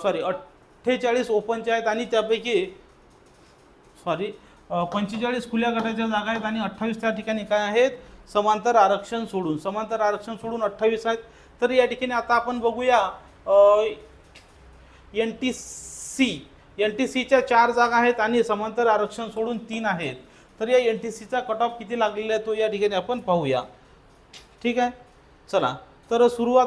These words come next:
करूया. या ठिकाणी सर्वात पहिली जी व्यक्ती आहे, सर्वात पहिल्या व्यक्ती या ठिकाणी भाग्यशाली आहेत अश्विनी वाठोरे.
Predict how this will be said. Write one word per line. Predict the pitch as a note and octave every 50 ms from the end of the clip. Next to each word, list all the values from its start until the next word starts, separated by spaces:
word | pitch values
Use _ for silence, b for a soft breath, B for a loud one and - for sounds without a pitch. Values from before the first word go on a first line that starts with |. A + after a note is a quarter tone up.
| B3+ B3+
करूया. | B3+ B3 B3+ B3
या | B3 B3 B3
ठिकाणी | A#3 A3+ A3+ A#3+ B3 B3
सर्वात | A3+ - A#3 A3 A3+ A#3 A#3+ A#3+
पहिली | A#3+ - A3+ A3+ A3+ G#3+ A#3 A3+
जी | G3+ A#3 B3
व्यक्ती | A#3+ A3+ A3+ - - A#3+
आहे, | A#3 A3 A3 A#3+ B3 A#3 - B B B B B - -
सर्वात | G#3 G#3 A#3 A#3+
पहिल्या | A3+ A#3 A3+ A3 A3 A#3 A#3
व्यक्ती | A#3 A3+ G#3+ A3 - A#3+ A#3
या | A#3 A#3
ठिकाणी | G#3+ A3 A3 A#3 A#3 A#3
भाग्यशाली | G3+ A#3+ A#3+ F#3 F#3 A3+ A3 A3 A3 A3 A3+ A#3
आहेत | A#3+ A#3+ A3
अश्विनी | G#3 G3 - - A3+ A3+ A3+ A#3 A#3
वाठोरे. | A3 G3 F3+ F3+ F#3+ G#3 F#3 D#3 B2+